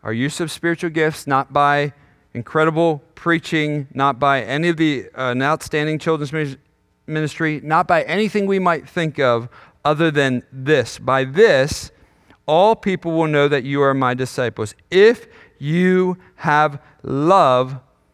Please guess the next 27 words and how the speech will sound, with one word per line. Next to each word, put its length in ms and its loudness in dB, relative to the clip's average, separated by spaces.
for 200 -2
one 240 0
another." 540 -2
So 80 0
this 420 0
must 600 0
inform 800 2
the 140 2
subject 840 0
of 320 2
our 180 2
use 500 -2
of 240 0
spiritual 500 -2
gifts, 360 0
of 160 0
our 240 2
desire 520 4
to 180 -6
serve 480 0
the 100 2
Lord. 540 2
We 100 0
must 320 0
do 140 4
it 100 2
out, 260 2